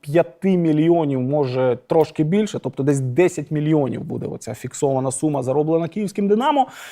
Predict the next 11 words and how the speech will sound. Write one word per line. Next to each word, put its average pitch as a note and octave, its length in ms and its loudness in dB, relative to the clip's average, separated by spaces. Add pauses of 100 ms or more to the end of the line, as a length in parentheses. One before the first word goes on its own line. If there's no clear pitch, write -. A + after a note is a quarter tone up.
(140)
за F3 180 6
Лігу F#3 280 4
Європи. F#3 560 4 (100)
І G3+ 160 2 (100)
ще G3 360 6
ж D3 120 2
є E3 140 8
п'ять E3 320 4
мільйонів D#3+ 480 4
тих, - 400 4
е, B2+ 520 4